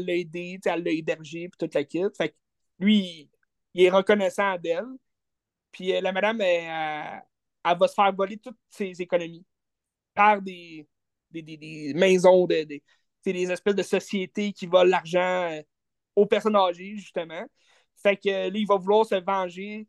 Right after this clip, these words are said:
de eux pour, euh, tu sais, vu qu'il se sent redevable à la madame.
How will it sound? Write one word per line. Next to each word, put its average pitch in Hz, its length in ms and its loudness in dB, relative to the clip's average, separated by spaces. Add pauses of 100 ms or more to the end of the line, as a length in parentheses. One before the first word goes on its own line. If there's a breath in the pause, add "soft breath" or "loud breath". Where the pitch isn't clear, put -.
(140)
de 175 260 -2
eux 214 300 -2 (1300)
pour, 226 340 4
euh, 165 520 0 (540)
tu 180 160 0
sais, 165 160 -2 (220)
vu 208 200 -2
qu'il 202 160 -4
se - 120 -12
sent 226 220 4
redevable 196 540 2
à 170 60 -6
la 170 80 -8
madame. 170 360 -10